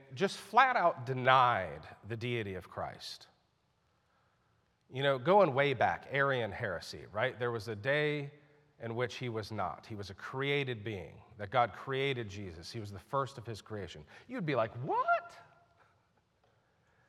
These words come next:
If somebody stood up here and denied the virgin birth or the resurrection,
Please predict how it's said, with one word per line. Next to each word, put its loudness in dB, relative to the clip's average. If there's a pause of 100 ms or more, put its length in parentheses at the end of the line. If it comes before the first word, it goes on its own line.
(300)
If -2
somebody 0
stood -2
up 2
here 2
and 2
denied 2 (100)
the 2
virgin 2
birth -4 (1900)
or -2
the 4
resurrection, 6